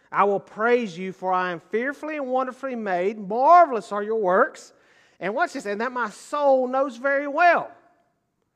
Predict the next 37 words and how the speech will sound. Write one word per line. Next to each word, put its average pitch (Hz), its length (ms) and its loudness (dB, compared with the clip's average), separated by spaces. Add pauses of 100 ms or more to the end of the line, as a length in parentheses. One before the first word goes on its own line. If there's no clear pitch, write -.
(680)
The 160 80 -16
psalmist 294 560 -2
had 208 120 -12
caught 285 340 4
on 311 240 0
to 240 60 -4
the 202 100 -6
fact 214 400 -4
that 175 160 -6 (200)
not 214 220 2
only 294 180 2
was 254 160 -2
he 240 100 -10
created 240 480 -2
by 190 160 -4
God, 196 340 0 (220)
but 208 100 -2
it 214 80 0
was 170 120 -8
a 165 100 -4
beautiful 240 840 4
work. 151 440 -4 (1200)
Nobody 214 800 2 (240)
was 165 180 -14
created 190 460 -4
to 147 60 -12
be 143 160 -12
junk. 131 380 -10 (100)
Amen? 285 340 -2 (120)
Right? 320 300 -2 (380)
You, 330 100 -4
you 415 240 0
can't 190 240 -8
say, 165 220 -6
"I'm 151 140 -6
not 135 220 -10
worthy." 220 440 -4